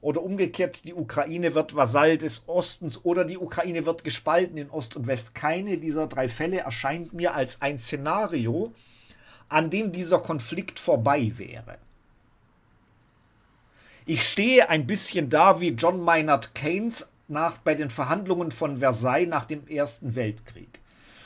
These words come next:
wo John Maynard Keynes gesagt hat, diese Verhandlungen haben nichts weiter gebracht,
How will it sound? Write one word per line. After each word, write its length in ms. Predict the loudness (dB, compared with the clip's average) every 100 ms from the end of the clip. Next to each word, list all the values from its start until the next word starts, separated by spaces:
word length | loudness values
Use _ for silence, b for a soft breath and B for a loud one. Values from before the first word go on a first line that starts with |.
| B
wo 140 | 0 2
John 280 | 6 4 6
Maynard 560 | 6 6 6 2 2
Keynes 540 | 2 4 4 0 -2 -2
gesagt 600 | 2 6 6 6 2 0
hat, 220 | 0 -4 0
diese 340 | 6 6 6
Verhandlungen 760 | 2 -2 -2 -2 -2 -4 -4 -2
haben 340 | 0 0 0
nichts 420 | -4 -4 -6 -6 0
weiter 320 | 0 0 -2
gebracht, 480 | -4 -2 -2 -4